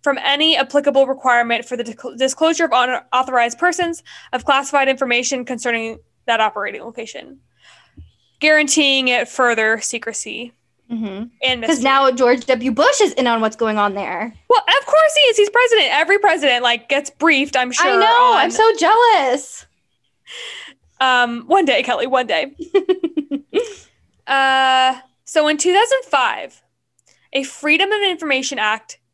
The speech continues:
Speaker 1: request is filed by Doctor Jeffrey T. Richelson, a senior fellow at the George Washington University National Security Archive.
Speaker 2: Mm-hmm.
Speaker 1: Um, and the request is for information on the C I A's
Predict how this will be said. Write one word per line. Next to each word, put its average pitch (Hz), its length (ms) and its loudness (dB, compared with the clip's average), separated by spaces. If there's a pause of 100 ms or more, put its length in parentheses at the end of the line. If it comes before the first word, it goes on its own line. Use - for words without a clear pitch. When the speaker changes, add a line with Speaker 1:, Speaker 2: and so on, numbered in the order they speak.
(540)
Speaker 1:
request 269 600 -4
is 269 160 -6
filed 247 340 0
by 233 140 -2
Doctor 226 300 -6
Jeffrey 247 400 -6
T. 339 240 -6
Richelson, 254 760 -8 (540)
a 285 80 -4
senior 320 380 -2
fellow 226 400 2
at 233 120 0
the 247 100 -2
George 247 400 -4
Washington 240 600 -4
University 220 540 -8
National 214 400 -6
Security 349 420 -2
Archive. - 580 -8 (320)
Speaker 2:
Mm-hmm. 220 400 -14 (180)
Speaker 1:
Um, 240 600 -4 (840)
and 269 120 -4
the 277 80 2
request 285 340 -2
is 285 100 -10
for - 140 -6
information 226 560 -8
on 226 280 -6
the 226 80 -14
C 262 220 -6
I 240 100 2
A's 214 560 -4